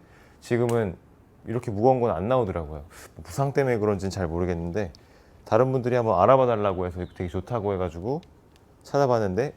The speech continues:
오히려 요즘엔 가볍게 나오더라고요. 그래서 다시, 네, 최대한 빠르게 휘둘러 주시면 비거리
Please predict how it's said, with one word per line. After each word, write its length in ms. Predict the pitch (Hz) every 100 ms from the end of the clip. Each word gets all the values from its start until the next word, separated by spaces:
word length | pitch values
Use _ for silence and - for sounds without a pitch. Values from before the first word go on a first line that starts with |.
| _
오히려 300 | 101 117 113
요즘엔 280 | 101 92 87 - -
가볍게 400 | - 101 123 123
나오더라고요. 540 | 95 80 78 78 107 - _ _ - _
그래서 280 | 80 95 123
다시, 380 | 90 85 127 180 - - - - - - - - _ - - - - - - - - - - _
네, 120 | - - -
최대한 400 | - 127 113 107 - - _ _
빠르게 500 | 156 202 185 127 185 - - -
휘둘러 320 | 139 147 139
주시면 460 | 107 - 131 196 - - - - -
비거리 480 | 113 127 123 117